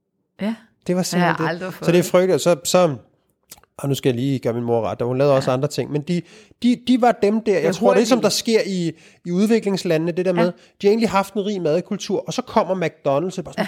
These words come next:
Speaker 2: "Shit, det er smart, det her."
Speaker 1: Ja.
Speaker 2: Og, øh, sådan var mine
Speaker 1: Det
Speaker 2: forældre
Speaker 1: der,
Speaker 2: også.
Speaker 1: prøv at høre, altså, min mor, jeg glemmer aldrig min mor, der, min far havde sikkert købt det for,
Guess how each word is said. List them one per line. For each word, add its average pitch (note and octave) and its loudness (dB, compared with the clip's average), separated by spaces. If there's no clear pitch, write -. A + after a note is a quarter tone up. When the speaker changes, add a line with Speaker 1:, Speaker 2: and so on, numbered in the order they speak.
Speaker 2:
"Shit, F#4+ 2
det F4 4
er D4+ 2
smart, C4 -2
det C#4 0
her." A3 2
Speaker 1:
Ja. F3 -6
Speaker 2:
Og, D#3 2
øh, C#3+ 0
sådan G3 -8
var F#3 -2
mine F3 -2
Speaker 1:
Det C4+ -4
Speaker 2:
forældre C#4+ 4
Speaker 1:
der, F3+ 0
Speaker 2:
også. D3 -10
Speaker 1:
prøv B3 -2
at B3 4
høre, A3+ 2
altså, G3 -8
min G3+ -12
mor, G3+ -4
jeg G#3+ 2
glemmer G#3+ -2
aldrig A3+ 0
min G#3 -8
mor, G3 -4
der, D#3+ 4
min G3 -4
far G3 4
havde A3+ 4
sikkert F#3+ -4
købt - -4
det D3 -4
for, - -6